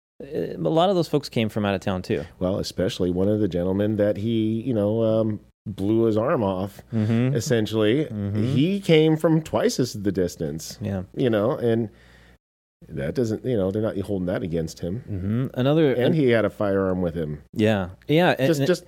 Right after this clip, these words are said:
Speaker 2: you know,
Speaker 1: so
Speaker 2: a
Speaker 1: those will,
Speaker 2: similarity.
Speaker 1: those will be some good, uh, details when we get into it, because the,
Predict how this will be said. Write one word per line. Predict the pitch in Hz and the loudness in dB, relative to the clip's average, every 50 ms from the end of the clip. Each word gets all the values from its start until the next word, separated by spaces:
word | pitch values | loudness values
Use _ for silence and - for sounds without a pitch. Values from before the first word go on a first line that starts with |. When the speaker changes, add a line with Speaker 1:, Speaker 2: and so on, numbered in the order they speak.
| - - - | -18 -6 -2
Speaker 2:
you | 208 | 0
know, | 190 160 151 | 2 2 4
Speaker 1:
so | 156 160 151 | 6 6 6
Speaker 2:
a | |
Speaker 1:
those | 127 123 | 8 8
will, | 165 202 208 | 8 8 8
Speaker 2:
similarity. | 196 180 170 170 180 170 147 110 101 101 131 - | 8 8 8 8 8 6 4 4 2 0 -2 -2
Speaker 1:
those | 127 120 139 165 160 | 2 2 2 4 2
will | 196 | 2
be | 165 143 135 | 2 2 2
some | - 127 117 110 | 2 2 2 2
good, | 104 120 113 107 101 - - | 4 4 4 4 2 0 -2
uh, | 117 110 104 98 | 0 0 2 2
details | 90 101 104 107 104 - 110 101 98 92 | 2 2 2 2 2 2 2 2 2 2
when | 95 95 | 0 -2
we | 92 92 | -2 0
get | 90 98 90 | 0 0 2
into | 92 95 101 98 - 101 | 2 0 -2 0 0 0
it, | 78 | 0
because | 82 - - 98 85 92 85 | 0 0 0 -2 -2 -2 0
the, | 95 117 - | 0 0 0